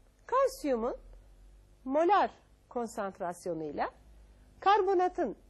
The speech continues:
molar konsantrasyonları ve mol sayıları birbirine eşit olup X'e eşitlenecektir. K Ç D değerler yerine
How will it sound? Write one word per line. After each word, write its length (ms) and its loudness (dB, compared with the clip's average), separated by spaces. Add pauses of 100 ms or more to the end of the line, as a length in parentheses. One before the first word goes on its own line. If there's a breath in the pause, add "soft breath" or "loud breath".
(180)
molar 400 0
konsantrasyonları 1160 -6 (340)
ve 80 2
mol 220 4
sayıları 600 -2 (640 soft breath)
birbirine 540 2 (120)
eşit 300 -6
olup 240 -4 (680)
X'e 440 0 (640)
eşitlenecektir. 960 -8 (1040 soft breath)
K 80 4 (200)
Ç 60 -10
D 400 0 (760)
değerler 640 4
yerine 460 -6